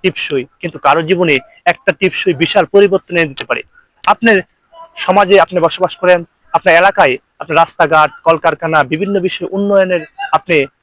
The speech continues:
দাবি জানান এবং আপনার যাতে উপকার হয়, আসলে ওই বিষয়টা লক্ষ্য রেখে ভোটটা দিন। কারণ আপনি ভোট দিবেন একটা ভোট, কিন্তু এক, এক ভোটে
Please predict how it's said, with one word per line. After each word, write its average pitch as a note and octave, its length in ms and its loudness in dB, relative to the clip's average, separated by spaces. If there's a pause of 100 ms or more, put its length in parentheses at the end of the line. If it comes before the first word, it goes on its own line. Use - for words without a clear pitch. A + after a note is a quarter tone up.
দাবি D3+ 220 0
জানান C3+ 260 2 (120)
এবং C#3+ 140 -4
আপনার E3+ 360 0
যাতে E3 200 0 (280)
উপকার E3 340 0 (100)
হয়, C3+ 160 -6 (320)
আসলে G3 300 -2
ওই A3 80 6
বিষয়টা G3+ 360 -2
লক্ষ্য E3+ 300 0
রেখে G3 260 -2 (320)
ভোটটা D3+ 300 0
দিন। C#3+ 240 2 (340)
কারণ G#3 200 2 (800)
আপনি A3+ 300 0
ভোট F3 200 0 (100)
দিবেন G3 200 -2
একটা F#3 380 0
ভোট, C#3+ 200 -2 (320)
কিন্তু E3 180 -6
এক, F3+ 140 2 (140)
এক F3 60 0 (100)
ভোটে D3+ 240 -2